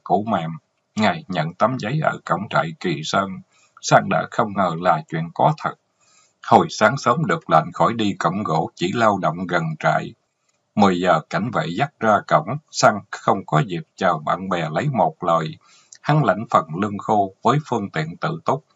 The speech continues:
băng qua đèo Hố Ngải, hai ngày sau về tới Đà Nẵng. Sang bước ra sân, trời đã tối, mấy đứa trẻ đang kéo nhau về phía sân chợ coi chiếu bóng.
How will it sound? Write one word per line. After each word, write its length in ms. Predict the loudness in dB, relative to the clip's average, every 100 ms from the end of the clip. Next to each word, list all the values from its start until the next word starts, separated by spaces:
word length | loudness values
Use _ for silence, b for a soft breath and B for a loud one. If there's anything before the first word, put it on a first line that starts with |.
| _ _
băng 220 | -2 -2 -2
qua 160 | 0 2
đèo 240 | 0 -4 -2
Hố 180 | 0 2
Ngải, 380 | 2 -2 -4 -6
hai 220 | -4 -2
ngày 260 | -2 -4 -4
sau 340 | 2 2 2
về 200 | -2 -4 -4
tới 180 | -2 -2
Đà 240 | 4 4 4
Nẵng. 360 | 0 -2 -2 -6 _ _ _ _ _ _ _ _ -4
Sang 280 | 4 4 6
bước 220 | 2 2
ra 160 | 4 4
sân, 340 | 6 2 2 -2 -8 4
trời 280 | 4 4 2
đã 220 | 2 2
tối, 300 | 2 0 -2 -6 0
mấy 180 | 2 2
đứa 240 | 2 2 2
trẻ 220 | -2 -2
đang 240 | -2 -2 -2
kéo 200 | 2 4
nhau 300 | 4 2 0
về 180 | -2 -2 -2
phía 160 | 0
sân 300 | 2 0 -2
chợ 240 | -2 -2 -2
coi 260 | -2 -4 -4
chiếu 240 | -4 -4
bóng. 200 | -2 -2